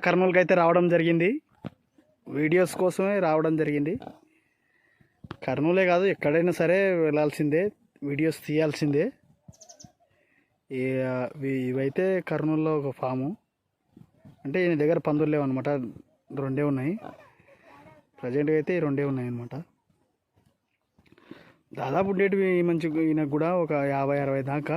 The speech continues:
చనిపోయినాయి అనమాట. చాలా వరకు చనిపోయినాయి. ఈ ఇప్పటికైతే ప్రస్తుతానికైతే రెండే ఉన్నాయి. ఇవి కూడా ఈయనైనాయి అనమాట. అంటే కట్టినాయి, కట్టినాయి ఈంతయి.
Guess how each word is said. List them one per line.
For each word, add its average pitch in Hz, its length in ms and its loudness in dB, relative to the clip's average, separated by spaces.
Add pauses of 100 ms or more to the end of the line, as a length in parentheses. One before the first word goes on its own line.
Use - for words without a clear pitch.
చనిపోయినాయి 147 540 -2
అనమాట. 127 240 -4 (140)
చాలా 135 160 -2
వరకు 143 320 -2
చనిపోయినాయి. 139 480 -2 (1000)
ఈ 131 60 -6 (100)
ఇప్పటికైతే 123 500 -6
ప్రస్తుతానికైతే 160 580 -4
రెండే 156 220 0
ఉన్నాయి. 151 300 -2 (800)
ఇవి 127 100 -6
కూడా 165 160 0
ఈయనైనాయి 151 540 0
అనమాట. 123 300 -6 (2500)
అంటే 147 160 -6
కట్టినాయి, 139 480 -4 (640)
కట్టినాయి 147 360 -6 (100)
ఈంతయి. 139 440 -4